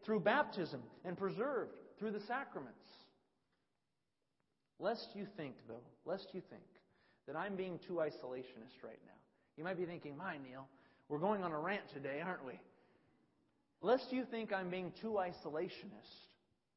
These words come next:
just look at the story of Scripture. Open up this book and show me where the Jewish people allied themselves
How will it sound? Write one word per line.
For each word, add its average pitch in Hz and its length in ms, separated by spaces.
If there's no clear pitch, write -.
just 220 260
look 226 160
at 208 100
the 175 60
story 165 300
of 135 140
Scripture. - 400
Open 208 280
up 147 180
this 156 160
book 110 200
and 147 100
show 226 160
me 220 200
where 143 340
the 139 60
Jewish 202 300
people 120 340
allied 180 440
themselves 135 720